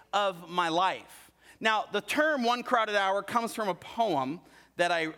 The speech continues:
heard about from Thomas Mordaunt. And Thomas Mordaunt, uh, lived in the seventeen hundreds, and he was a British officer in the Seven Year War.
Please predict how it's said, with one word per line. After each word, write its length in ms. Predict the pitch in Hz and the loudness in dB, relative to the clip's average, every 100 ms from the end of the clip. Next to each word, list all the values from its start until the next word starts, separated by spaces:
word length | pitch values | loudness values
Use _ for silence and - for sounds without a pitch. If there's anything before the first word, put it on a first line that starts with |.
| - | -16
heard 380 | - 220 214 | -4 -2 0
about 360 | 196 160 151 151 | 0 0 0 -2
from 220 | 196 170 | -2 -4
Thomas 640 | - - 220 226 233 - - - _ | -2 0 0 0 -6 -8 -16 -20 _
Mordaunt. 460 | 139 190 196 139 - - _ _ | -4 0 0 -2 -6 -18 _ _
And 160 | 165 160 | -6 0
Thomas 340 | 240 247 254 | 0 0 -2
Mordaunt, 460 | 233 233 220 214 - - - _ | 0 2 2 -2 -6 -20 -20 _
uh, 220 | 180 180 | 0 0
lived 240 | 170 220 220 | 2 0 0
in 60 | |
the 80 | 208 | -4
seventeen 480 | - 233 233 233 220 | 0 -2 -2 -4 -2
hundreds, 380 | 185 170 180 170 | 0 0 -2 -2
and 80 | 180 | -4
he 80 | |
was 120 | 190 175 | -4 -6
a 60 | |
British 420 | 143 214 254 233 - | -2 -2 -2 -6 -2
officer 720 | 190 185 180 - 151 147 160 | -2 -2 -6 -10 -6 -4 -4
in 120 | 160 160 | -4 -6
the 80 | |
Seven 340 | 156 196 180 175 | -2 -2 -2 -4
Year 140 | 160 | -4
War. 420 | 151 156 143 117 | -4 -4 -2 -4